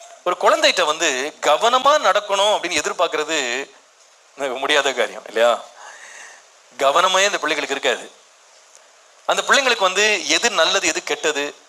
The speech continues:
எது ஆபத்தானது, எது வந்து பாதுகாப்பானதுன்னு வித்தியாசம் தெரியாது. ஒரு ரோட்ல நடக்கும்போது கூட எதையா ஒண்ணை பார்த்துட்டா வண்டி வருதா இல்லைன்னு கூட வேகமா கடந்து போயிடும்.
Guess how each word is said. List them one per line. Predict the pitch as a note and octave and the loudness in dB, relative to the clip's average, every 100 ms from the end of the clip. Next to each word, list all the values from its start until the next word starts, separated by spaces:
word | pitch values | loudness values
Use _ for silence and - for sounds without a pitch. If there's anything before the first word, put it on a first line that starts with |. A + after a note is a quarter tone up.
| - _ _ | -20 _ _
எது | B2 E3 C#4 | -4 0 4
ஆபத்தானது, | B3 G3+ A#3+ A#3 G3 F3+ F#3+ A3+ | 4 4 2 2 2 2 0 0
எது | E3 G3+ | 0 0
வந்து | F#3+ F3 F#3+ | -2 -2 -2
பாதுகாப்பானதுன்னு | D#3 G#3+ G#3+ G#3 F3 E3+ | 0 2 2 2 0 -2
வித்தியாசம் | F#3 - F#3+ D#3 | -6 -2 -2 -2
தெரியாது. | C3 A#2+ - - - - _ _ _ | -6 -6 -8 -16 -20 -20 _ _ _
ஒரு | D#3 E3 | -2 2
ரோட்ல | A3+ A#3+ | 2 2
நடக்கும்போது | F3 F#3+ F#3+ D#3+ | 0 0 -2 -2
கூட | F3+ | -2
எதையா | |
ஒண்ணை | D#3+ D3+ A3+ G#3 - | 0 2 2 2 2
பார்த்துட்டா | F3+ F3+ C#3 A#2+ E3 | 2 2 2 4 2
வண்டி | C3+ F#3 | 0 -2
வருதா | G#3 | -2
இல்லைன்னு | F#3+ G3+ F#3 | 0 0 0
கூட | F#3 | -4
வேகமா | C#3+ - G#3+ A#3 | 0 2 2 2
கடந்து | F#3 G3 E3+ | 0 -2 -4
போயிடும். | C3+ | -6